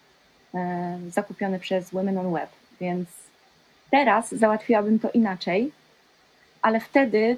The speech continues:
ten element, że, że tam jest lekarz, który, e, który jest prawdziwym lekarzem,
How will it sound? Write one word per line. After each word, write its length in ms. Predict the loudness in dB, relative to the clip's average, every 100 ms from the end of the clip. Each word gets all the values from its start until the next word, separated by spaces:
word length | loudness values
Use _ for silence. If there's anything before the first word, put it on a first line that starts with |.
| 0
ten 240 | 0 0
element, 460 | 2 2 4 2 0
że, 260 | -2 -4 -4
że 120 | -4
tam 180 | -2 -4
jest 180 | -2
lekarz, 400 | 0 0 0 -6
który, 340 | -8 _ -2 0
e, 280 | -2 -4 -6 -12 -10 -10 -12 -14 -18 _ _
który 160 | -2 -2
jest 160 | -2
prawdziwym 440 | -6 -2 2 4 2
lekarzem, 580 | 2 0 2 2 2